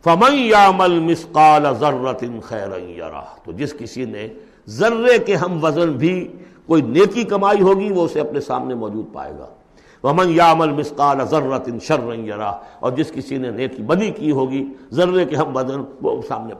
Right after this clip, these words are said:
अब जर्रा किसे कहते थे अरबी ज़बान में? आपने शायद कभी देखा हो कि ये चींटियाँ होती हैं,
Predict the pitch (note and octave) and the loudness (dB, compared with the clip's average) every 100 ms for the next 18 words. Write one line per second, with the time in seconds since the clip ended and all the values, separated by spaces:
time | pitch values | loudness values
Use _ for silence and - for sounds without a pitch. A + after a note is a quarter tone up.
0 | D3 B2+ E3+ G3 F3+ D#3+ F3+ E3+ D3+ B2+ | -6 -2 -2 0 -2 -4 -4 -4 -4 -6
1 | B2+ B2+ A2 G2 F#2+ E2+ D2+ - _ _ | -6 -6 -8 -6 -8 -8 -18 -20 _ _
2 | _ _ _ _ _ _ _ _ _ - | _ _ _ _ _ _ _ _ _ 0
3 | D3 E3+ E3 E3+ - - D3 E3+ D3 C#3+ | 0 0 0 2 2 2 0 0 0 -2
4 | D#3 C3 B2+ C3+ - C#3 C3+ C#3 - A2 | 0 0 0 -2 -4 -6 -4 -6 -8 -12
5 | - - - F#2 G2 C3+ B2+ G#2 A2+ | -8 -6 -4 -4 -4 -4 -4 -6 -10